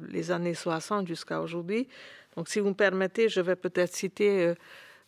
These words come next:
euh, la clôture de, du septième article du livre. « Composer, c'est en un sens s'affranchir des contraintes du temps réel,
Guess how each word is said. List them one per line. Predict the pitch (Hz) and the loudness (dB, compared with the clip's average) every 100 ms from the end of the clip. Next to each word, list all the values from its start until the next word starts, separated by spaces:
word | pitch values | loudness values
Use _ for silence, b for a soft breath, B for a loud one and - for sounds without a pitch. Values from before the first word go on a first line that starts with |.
| - | -4
euh, | 175 170 170 165 165 165 165 | 0 0 0 0 -2 -2 0
la | 165 | -2
clôture | 160 185 180 208 190 | 0 -2 0 0 0
de, | 165 160 160 - - 165 | 2 2 2 -2 -4 -6
du | 165 | -4
septième | - 180 - 180 180 | 0 0 2 0 2
article | 175 - 185 | 0 -2 -4
du | 170 175 | -2 -2
livre. « | 175 226 277 254 B B B B B B | 0 0 0 -4 B B B B B B
Composer, | - 202 208 202 196 226 233 | 0 2 4 4 6 6 4
c'est | - 185 190 | 2 -2 0
en | 190 | 0
un | 196 202 | 2 0
sens | - 208 214 | 2 2 2
s'affranchir | - 196 190 - 180 - 208 | 2 0 0 0 0 0 0
des | 180 175 | 2 0
contraintes | - 185 180 196 190 180 | 0 -2 0 0 0 0
du | 180 | -2
temps | - 185 | 0 0
réel, | 180 170 175 202 | 2 2 2 0